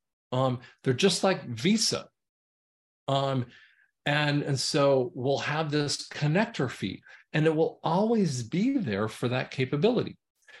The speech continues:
Now, the quantum financial system is the connector that, that if, if Patriot Underground wants to give me hundred bucks, I hope he wants to give me hundred bucks.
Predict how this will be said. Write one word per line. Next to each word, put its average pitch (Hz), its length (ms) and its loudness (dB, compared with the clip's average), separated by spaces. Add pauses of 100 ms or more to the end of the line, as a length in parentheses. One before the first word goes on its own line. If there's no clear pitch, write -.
(100)
Now, 156 300 2 (420)
the 143 160 -2
quantum 226 480 2
financial 185 460 0
system 123 540 -4 (760)
is 262 320 6
the 196 100 4
connector 151 800 2
that, 139 420 0
that 139 400 -2
if, 131 200 -2 (320)
if 135 280 0
Patriot 180 680 2
Underground 156 500 0
wants 143 200 -2
to - 60 -14
give 147 200 -4
me 147 400 0
hundred 156 280 0
bucks, 196 300 2
I 113 60 0
hope 117 160 -2
he 98 100 -2
wants 95 220 -2
to - 40 -14
give 185 160 0
me 202 100 0
hundred 101 260 -4
bucks. 160 300 -2